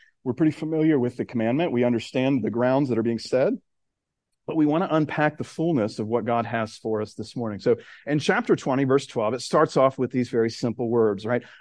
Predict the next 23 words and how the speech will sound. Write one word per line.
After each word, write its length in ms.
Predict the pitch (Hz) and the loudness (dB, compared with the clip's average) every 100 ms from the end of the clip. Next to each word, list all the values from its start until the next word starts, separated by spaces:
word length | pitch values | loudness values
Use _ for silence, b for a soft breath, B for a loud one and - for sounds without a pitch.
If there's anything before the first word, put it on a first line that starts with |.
| B - | B 2
"Honor 600 | 165 160 123 117 143 - _ | 4 6 4 2 0 -4 _
your 360 | 123 135 135 131 | 2 4 6 4
father 840 | - 185 175 170 120 110 117 139 b b _ | 0 4 6 6 2 -2 -2 -2 b b _
and 400 | 170 151 131 139 | 0 2 2 -2
your 640 | 143 131 135 131 127 127 - _ | -2 2 4 4 2 0 -6 _
mother." 320 | 123 139 117 101 | 0 2 2 0
Now, 160 | 113 | 0
let's 140 | 151 - | 0 0
just 220 | 233 - | -6 -6
talk 280 | - - 160 | -2 0 4
about 300 | 135 123 127 | 4 4 4
what 160 | 151 | 4
it 120 | 185 | 4
is 300 | 139 131 131 - | 4 2 2 -6
to 340 | - 135 139 - 143 - _ | 0 0 0 0 0 0 _
honor. 380 | 156 170 110 107 | 0 2 2 -2
Actually, 280 | - - 175 | -4 0 4
that 220 | 151 139 | 6 6
word 540 | 127 175 160 120 160 160 B B | 4 4 6 4 0 -6 B B
is 220 | 127 127 | 0 0
the 180 | - 135 | 0 2
word 240 | 139 151 - | 4 4 2
kabed. 560 | 151 131 151 131 101 | 0 4 6 4 0